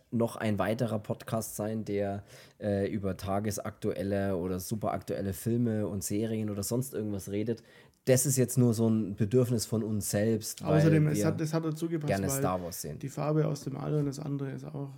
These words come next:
Speaker 2: im All.
Speaker 1: Aus, auch aus dem All, mehr oder weniger, so ein Lichtschwert. Das hat ja auch eine Farbe, sag ich jetzt mal, und ist in der Galaxis.
Speaker 2: Ja.
Speaker 1: Also von daher
Speaker 2: Aber
Speaker 1: hat
Speaker 2: ich
Speaker 1: es ja super gepasst.
Speaker 2: muss sagen, ich finde die ersten drei Kenobi-Folgen sehr gut.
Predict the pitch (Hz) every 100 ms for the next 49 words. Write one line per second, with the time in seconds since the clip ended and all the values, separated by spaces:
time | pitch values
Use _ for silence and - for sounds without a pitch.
0 | 160 143 147 143 120 123 117 139 139 120
1 | 131 123 127 165 127 139 127 127 127 127
2 | 135 131 110 107 107 110 139 143 - 127
3 | 127 120 104 110 113 110 110 139 127 -
4 | 120 135 135 127 120 117 113 123 120 120
5 | 123 117 104 110 107 101 98 101 110 139
6 | - 139 135 - - - - - - -
7 | - 165 147 156 - 120 117 104 101 107
8 | 113 101 110 113 104 98 - 156 135 104
9 | 90 - 87 - _ _ - - 147 147
10 | 143 156 151 151 147 147 151 156 147 139
11 | 139 135 - _ - - - _ - -
12 | - - - - - 156 156 175 170 160
13 | 160 156 151 - - - _ _ _ _
14 | - 160 160 185 220 208